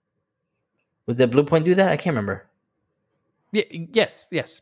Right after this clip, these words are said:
Speaker 2: Sorry.
Speaker 1: Okay, okay.
Speaker 2: I don't know why it took me so long to answer that. Yeah, they did.
Speaker 1: Okay, so, like, I, I think that was the m-, biggest one, like, that was, or the, like, that was the last thing they did.
Speaker 2: Well, yeah, and they, they actually announced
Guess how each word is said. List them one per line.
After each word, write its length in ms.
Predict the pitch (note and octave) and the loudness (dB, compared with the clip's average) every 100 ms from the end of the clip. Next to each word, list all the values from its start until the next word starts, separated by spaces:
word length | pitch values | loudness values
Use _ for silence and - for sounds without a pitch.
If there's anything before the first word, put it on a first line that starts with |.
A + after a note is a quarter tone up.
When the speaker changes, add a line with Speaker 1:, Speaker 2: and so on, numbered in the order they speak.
| _ | _
Speaker 2:
Sorry. 120 | E3 | 2
Speaker 1:
Okay, 180 | A#2 G2+ | 2 2
okay. 140 | G2 E3+ | 2 4
Speaker 2:
I 40 | |
don't 100 | G#3 | 6
know 40 | E3 | 6
why 140 | F3 | 4
it 80 | C#3+ | 2
took 120 | C#3 | -4
me 80 | B2 | -4
so 140 | C#3 | -2
long 140 | C3+ A2+ | -2 -2
to 40 | |
answer 240 | C3+ B2+ | -4 -4
that. 140 | G#2+ - - | -10 -8 -6
Yeah, 120 | G#2+ | -6
they 100 | A2+ | -6
did. 160 | A2+ - _ _ _ _ _ B2+ | -14 -18 _ _ _ _ _ 0
Speaker 1:
Okay, 240 | C3 G2 G#2 | 4 2 2
so, 240 | A#2+ A#2 | 4 4
like, 160 | A#2 A#2+ | 6 4
I, 200 | B2 - | 4 4
I 40 | |
think 220 | - G3 | 2 4
that 80 | F3 | 4
was 140 | C3 | 4
the 60 | A2+ | 2
m-, 280 | G#2+ A2 G2+ _ - | 2 0 -4 _ 0
biggest 340 | A#2 A2+ - | 2 2 2
one, 500 | A#2+ G#2 G#2+ G2+ F#2+ | 2 4 4 4 2
like, 160 | F#2 - | 0 2
that 100 | F#2+ | 0
was, 180 | F2+ F2 D2 | 0 -4 0
or 260 | F2 A2+ | 4 4
the, 240 | G#2 G#2+ F#2+ | 4 0 -2
like, 200 | - G2+ - | -6 -6 2
that 100 | A#2+ | 2
was 100 | A#2+ | 4
the 140 | A2 | 4
last 320 | G2 G2 - | 4 2 0
thing 160 | G#2 G2+ | -2 -2
they 120 | F#2 | -2
did. 300 | F#2 G#2+ G#2+ - _ - | 0 -2 -2 -14 _ 0
Speaker 2:
Well, 280 | F3 E3+ | 4 6
yeah, 160 | E3 C#3+ | 6 2
and 180 | D3+ E3+ | 2 0
they, 140 | F3 | 2
they 400 | E3 D3+ E3+ F3+ | 0 0 4 4
actually 400 | D#3 G3+ - A3 | 4 2 2 0
announced 640 | D#3+ D#3 F3+ E3 - - | 0 2 0 0 -6 -10